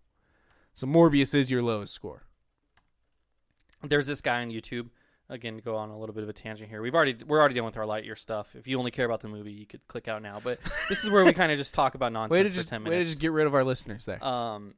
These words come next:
Speaker 2: there's this guy on YouTube. His video came on my recommended. Fucking great video.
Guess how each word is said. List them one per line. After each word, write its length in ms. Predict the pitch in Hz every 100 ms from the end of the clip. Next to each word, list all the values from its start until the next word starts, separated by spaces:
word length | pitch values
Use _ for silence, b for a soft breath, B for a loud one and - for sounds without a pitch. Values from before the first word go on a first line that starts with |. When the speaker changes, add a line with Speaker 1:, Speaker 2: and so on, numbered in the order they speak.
| _ _ _ -
Speaker 2:
there's 180 | 160
this 140 | 160 151
guy 220 | 151 147
on 60 | 139
YouTube. 420 | 127 - 147 143 - _
His 240 | 135 131 117
video 420 | 127 127 135 123
came 240 | - 127
on 100 | 120
my 80 | 117
recommended. 520 | 113 117 117 113 123 - _
Fucking 340 | - 156 135
great 240 | 117 120 120
video. 320 | 113 120 123